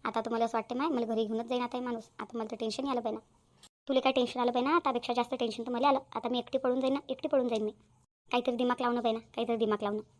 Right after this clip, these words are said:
काय दिमाग लावू आई, काही डोकं नाही चालू राहिलं, काही डोकं नाही चालू राहिलं. काय दिमाग लावू आई, काही डोकं, डोकं नाही चालू राहिलं. आल्याबरोबर ते माणूस रपरप बोललं म्हटलं मला, म्हणे, "सण तेव्हार येऊ राहिले," म्हणे, "आणि माझ्या घरी जाऊन बसली," म्हणे, "आणि असं आणि तसं." किती बोलत होता बाई ना मला. आता तर मला टेन्शनच आलं.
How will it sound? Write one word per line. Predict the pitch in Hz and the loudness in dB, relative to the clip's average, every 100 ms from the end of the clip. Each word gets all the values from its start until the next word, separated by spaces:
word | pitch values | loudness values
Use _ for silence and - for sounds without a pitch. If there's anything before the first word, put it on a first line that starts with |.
| _ _ _ _ - - | _ _ _ _ -8 -2
काय | 233 | 2
दिमाग | 233 233 | 2 2
लावू | 240 233 | 2 4
आई, | 233 269 | 4 4
काही | 269 233 | 2 0
डोकं | 226 226 | 0 -2
नाही | 220 | -4
चालू | 226 | -2
राहिलं, | 226 220 | -2 -4
काही | - 254 | -2 -2
डोकं | 247 226 | 0 -2
नाही | |
चालू | 226 220 | -2 -2
राहिलं. | 226 - - _ - - _ _ | -2 -6 -12 _ -20 -20 _ _
काय | - 233 | -2 0
दिमाग | 233 233 | 0 0
लावू | 233 240 | 0 4
आई, | 247 | 2
काही | 247 233 | 2 -2
डोकं, | 214 220 - | 0 -4 -2
डोकं | 226 214 | -4 -2
नाही | 226 | -4
चालू | 226 226 | -2 0
राहिलं. | 233 226 - - | 0 -2 -8 -8
आल्याबरोबर | - 226 233 233 233 277 | 0 2 4 4 4 4
ते | 320 277 | 2 2
माणूस | 233 233 | -2 0
रपरप | 233 226 247 | -2 -2 0
बोललं | 226 233 | 2 2
म्हटलं | 277 302 285 | 2 2 0
मला, | 240 - - - | -2 -6 -16 -8
म्हणे, | 233 240 | -4 0
"सण | 220 220 | 0 2
तेव्हार | 220 226 | 2 2
येऊ | 233 | 2
राहिले," | 226 226 | 2 2
म्हणे, | 220 233 | 2 2
"आणि | 233 | 2
माझ्या | 220 208 | 0 0
घरी | 214 214 | -4 0
जाऊन | 226 226 | 0 0
बसली," | 220 233 | -2 -2
म्हणे, | 220 226 | 0 0
"आणि | 233 | 0
असं | 214 226 | -2 -4
आणि | 220 | -4
तसं." | 220 240 - - - | -2 -2 -2 -14 -6
किती | 247 | -2
बोलत | 233 220 | 2 2
होता | 220 240 | 0 -4
बाई | 254 | -2
ना | 247 | -2
मला. | 220 220 - - - | -2 -4 -6 -10 -6
आता | 214 | -6
तर | 220 | -2
मला | 220 | -2
टेन्शनच | 220 220 277 294 | -2 -4 -2 -4
आलं. | 226 | -4